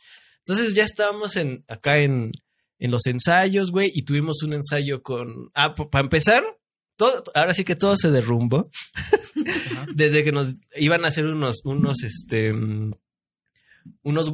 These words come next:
Speaker 1: uno, los últimos ensayos ya con los, con los actores iban a ser pagados, güey. Y aplicaron la de, "Híjole, es que ¿saben qué?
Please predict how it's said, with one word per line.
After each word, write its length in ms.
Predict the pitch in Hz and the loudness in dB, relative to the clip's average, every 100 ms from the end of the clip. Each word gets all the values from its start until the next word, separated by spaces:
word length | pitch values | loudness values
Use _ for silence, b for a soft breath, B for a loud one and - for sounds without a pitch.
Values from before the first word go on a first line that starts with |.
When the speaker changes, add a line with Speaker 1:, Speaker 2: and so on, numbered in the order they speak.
| - | -4
Speaker 1:
uno, 460 | 151 160 165 160 147 | -4 0 0 0 2
los 180 | 139 | 2
últimos 460 | 175 170 196 170 - | 2 0 0 0 -2
ensayos 380 | 127 143 151 151 | -2 0 0 2
ya 160 | 156 156 | 2 2
con 180 | 170 | 2
los, 260 | 135 113 113 | 2 0 -4
con 220 | - 127 | -6 -4
los 140 | 113 120 | -2 -2
actores 680 | 113 - 135 147 185 202 _ _ | -2 0 2 2 0 -4 _ _
iban 220 | 127 123 | -2 0
a 60 | 117 | 0
ser 180 | 120 113 | -2 -2
pagados, 480 | 123 127 127 - | 0 0 0 -4
güey. 140 | - - - - - - - | -6 -2 0 0 -2 -6 -6
Y 140 | - 127 | 0 0
aplicaron 680 | 120 123 123 139 143 143 | 0 -2 0 2 2 2
la 120 | 127 123 | 0 0
de, 120 | 135 | -2
"Híjole, 760 | 196 226 226 - - 160 143 | -6 -14 -20 -18 -12 -10 -6
es 140 | 151 147 | -6 -8
que 100 | 170 | -8
¿saben 440 | 180 185 185 160 | -4 -2 -2 -4
qué? 380 | 156 175 175 - | -2 0 0 -4